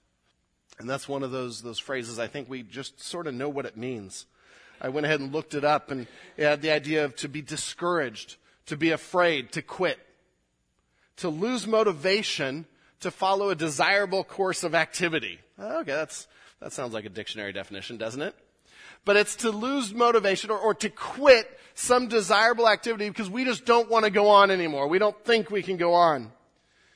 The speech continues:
And so Paul is saying we don't lose heart.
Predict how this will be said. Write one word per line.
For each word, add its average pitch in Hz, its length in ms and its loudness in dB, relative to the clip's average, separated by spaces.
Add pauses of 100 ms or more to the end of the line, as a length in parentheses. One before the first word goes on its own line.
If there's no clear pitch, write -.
(500)
And 123 100 -12
so 147 140 -8
Paul 165 460 -4
is 135 100 -6
saying 117 540 -10 (300)
we 113 180 -10 (120)
don't 139 300 -8
lose 110 260 -12
heart. 87 400 -18